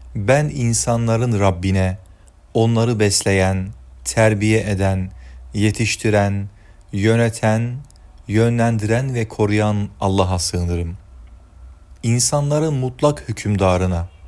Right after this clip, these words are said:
tüm varlıklara hükmeden, her şeyi kontrolü ve otoritesi altında bulunduran, kulluk ve ibadete layık olan biricik ilaha,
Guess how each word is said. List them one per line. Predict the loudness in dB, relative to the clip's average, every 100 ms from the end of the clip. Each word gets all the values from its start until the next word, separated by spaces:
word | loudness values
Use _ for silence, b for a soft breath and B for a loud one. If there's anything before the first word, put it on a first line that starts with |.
| b b b b -8
tüm | -2 0 2 2
varlıklara | 2 2 0 0 0
hükmeden, | 0 -2 0 0 2 0 -2 -8 b b b b -4
her | 0 2
şeyi | 0 0 -2 -2
kontrolü | -2 -2 0 2 2 2
ve |
otoritesi | 0 -2 0 0 0 -2 -2
altında | -2 -2 -2 -2 0
bulunduran, | 0 0 0 0 -2 -2 -6 b b b b b -14
kulluk | -2 0 2 2 2
ve | 2
ibadete | 2 2 2 0 0 0 2
layık | 2 2 0 0
olan | 2 2 0 0
biricik | 0 0 -2 -4 -4
ilaha, | -2 0 0 -2